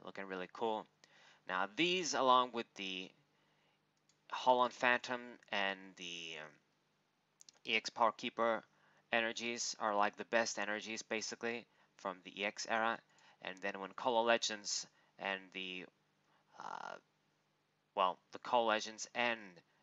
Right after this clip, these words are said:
the original Heart Gold Soul Silver brought the energies with the silhouette design, with the Pokemon featured there, and, you know,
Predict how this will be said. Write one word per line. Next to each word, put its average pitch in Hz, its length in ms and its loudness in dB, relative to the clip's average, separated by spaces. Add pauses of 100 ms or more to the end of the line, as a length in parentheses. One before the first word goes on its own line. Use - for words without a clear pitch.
the 95 80 -6
original 95 380 -4
Heart 90 260 -4
Gold 92 180 -6
Soul 92 140 -12
Silver 92 380 -8
brought 98 260 2
the 90 340 -10
energies 107 400 -4
with 98 100 -14
the 92 60 -10
silhouette 98 640 -2
design, 107 440 2 (560)
with - 100 -16
the - 140 -14
Pokemon 101 440 2
featured 101 420 -8
there, 101 300 2 (180)
and, 87 240 -10 (540)
you 85 80 -20
know, 82 80 -6